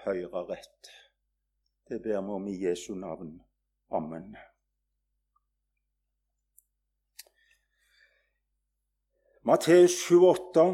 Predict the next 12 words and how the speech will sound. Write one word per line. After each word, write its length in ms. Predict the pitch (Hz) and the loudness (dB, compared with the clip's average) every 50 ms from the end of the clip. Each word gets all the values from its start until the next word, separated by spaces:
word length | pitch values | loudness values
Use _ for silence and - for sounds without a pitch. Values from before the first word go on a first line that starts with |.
| 175 | -2
fra 220 | - - - 160 151 | -8 -2 0 2 4
vers 300 | 143 147 147 147 - - - | 4 4 4 2 0 -4 -2
seksten 640 | - 156 147 139 120 - - - - - 143 143 147 - | 2 2 2 2 0 -2 -8 -12 -12 -10 -8 -8 -8 -8
til 160 | - 151 - | -10 -12 -12
tjue. 460 | - - 147 143 127 101 101 120 113 117 - - - _ _ _ _ - - _ _ _ _ _ _ _ _ _ _ _ _ _ _ _ _ _ _ _ _ _ _ _ _ _ _ _ _ _ _ _ _ _ _ _ _ _ _ _ _ _ _ _ _ _ _ _ _ - 107 | -6 -4 -4 -4 -4 -2 -2 -2 -2 -4 -6 -16 -20 _ _ _ _ -20 -20 _ _ _ _ _ _ _ _ _ _ _ _ _ _ _ _ _ _ _ _ _ _ _ _ _ _ _ _ _ _ _ _ _ _ _ _ _ _ _ _ _ _ _ _ _ _ _ _ -2 2
Men 240 | 117 151 196 208 202 | 4 4 6 4 4
de 80 | 208 214 208 | 6 8 10
elleve 540 | 220 226 214 196 180 170 202 202 202 208 196 | 10 10 10 8 8 6 8 8 8 6 6
disiplene 960 | 202 208 202 190 - - 185 185 180 185 - - 185 190 196 190 190 196 196 185 - - - _ _ _ _ - - | 6 4 0 0 2 4 4 4 4 2 -2 2 4 4 4 6 6 4 4 2 -2 -10 -18 _ _ _ _ -4 0
dro 380 | 143 117 151 160 175 185 196 | 2 6 6 8 8 8 6
til 340 | 196 - - 185 190 196 180 139 | 4 2 2 4 4 2 2 0
Galilea 760 | 151 180 185 180 185 185 185 180 165 170 175 180 185 165 | 2 4 4 6 6 6 6 6 6 6 6 6 6 4